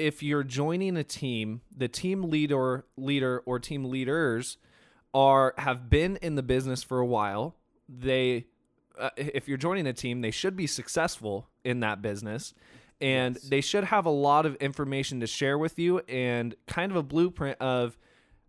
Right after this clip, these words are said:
Speaker 1: how to go from where you are as a newbie and bring you up, you know, to, to your full potential,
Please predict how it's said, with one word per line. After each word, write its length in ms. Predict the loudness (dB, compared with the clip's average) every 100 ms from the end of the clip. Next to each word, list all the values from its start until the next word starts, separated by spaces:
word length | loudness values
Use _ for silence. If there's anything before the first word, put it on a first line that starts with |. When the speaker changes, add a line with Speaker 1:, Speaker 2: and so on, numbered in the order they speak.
| _ _ -12
Speaker 1:
how 380 | 0 4 4 4
to 80 |
go 360 | 2 4 6 4
from 420 | 2 2 2 2
where 180 | 0 2
you 200 | 2 4
are 120 | 4 4
as 120 | 0
a 40 |
newbie 540 | -2 -2 -2 -2 -4 -6 _ _ -4
and 220 | -4 -2
bring 320 | 0 0 0
you 180 | -2 0
up, 320 | 2 0 0 -18 _ _ -6
you 160 | -4
know, 200 | -2 -4 -10 -2
to, 140 | -2
to 260 | -2 -4 -2
your 140 | -2
full 200 | 0 -2
potential, 640 | -2 -4 -4 -6 -8 -14